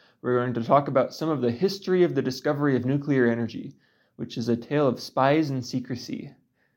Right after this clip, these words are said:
And by the way, it's clearly pronounced nuclear, not nuclear.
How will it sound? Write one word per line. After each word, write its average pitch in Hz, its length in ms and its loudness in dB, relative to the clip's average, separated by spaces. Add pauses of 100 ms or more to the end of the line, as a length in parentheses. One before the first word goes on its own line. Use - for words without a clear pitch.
(280)
And 135 280 2
by 139 160 8
the 151 140 6
way, 107 320 2 (300)
it's 135 180 -8
clearly 170 760 4
pronounced 123 480 -4
nuclear, 143 920 2 (140)
not 139 280 0
nuclear. 107 680 0